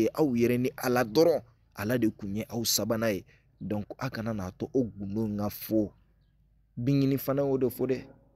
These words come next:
A ko, aw ka di kuma min na, i ye fɛn caman kɛ, wa an ka di kuma min na, ne yɛrɛ fana ye fɛn caman k'i ye. N'i sera k'i ta fɔ, diɲɛmɔgɔw bɛɛ k'a mɛn.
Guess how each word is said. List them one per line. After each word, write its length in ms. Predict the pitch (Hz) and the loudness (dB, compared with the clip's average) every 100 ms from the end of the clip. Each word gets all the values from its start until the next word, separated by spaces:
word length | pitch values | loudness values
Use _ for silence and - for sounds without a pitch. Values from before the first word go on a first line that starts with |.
| _ - | _ -4
A 120 | 107 | -2
ko, 200 | - 160 | 2 2
aw 180 | 175 180 - | 6 4 6
ka 100 | 180 | 2
di 160 | 180 196 - | 4 0 -4
kuma 200 | 131 147 | -2 2
min 220 | 143 123 | 2 0
na, 160 | 104 95 _ _ | -2 -6 _ _
i 60 | 151 139 | 0 4
ye 60 | 139 | 4
fɛn 300 | - 135 131 | 2 -4 -2
caman 440 | - 123 127 127 | -2 0 -2 -2
kɛ, 260 | - 131 110 - _ _ - | -2 0 0 -4 _ _ -2
wa 240 | 120 123 - 180 | 0 0 -2 -4
an 160 | 175 | -4
ka 180 | - 165 | 2 2
di 140 | 160 165 - | 2 -2 -4
kuma 200 | 127 135 | -2 0
min 200 | 127 117 | 0 0
na, 100 | 107 | -2
ne 160 | 127 | 0
yɛrɛ 280 | 131 107 117 | 0 0 -2
fana 260 | 110 107 104 | -4 -6 -6
ye 160 | 98 101 | -4 -8
fɛn 300 | - 110 113 | -6 -6 -2
caman 480 | - 120 113 104 107 | 0 0 0 -4 -8
k'i 180 | - 123 | -6 -2
ye. 260 | 117 104 - - _ | 0 0 -2 -18 _
N'i 200 | 131 143 | 0 2
sera 320 | 131 - 139 131 | 2 0 -2 -2
k'i 220 | - 101 | -6 -10
ta 200 | - 107 | -6 -6
fɔ, 200 | - 104 | -4 -4
diɲɛmɔgɔw 760 | 92 104 151 143 139 143 131 - | -2 0 2 2 2 2 2 2
bɛɛ 140 | 131 | 0
k'a 220 | 120 117 113 | 2 -2 -4
mɛn. 240 | 90 92 | -6 -10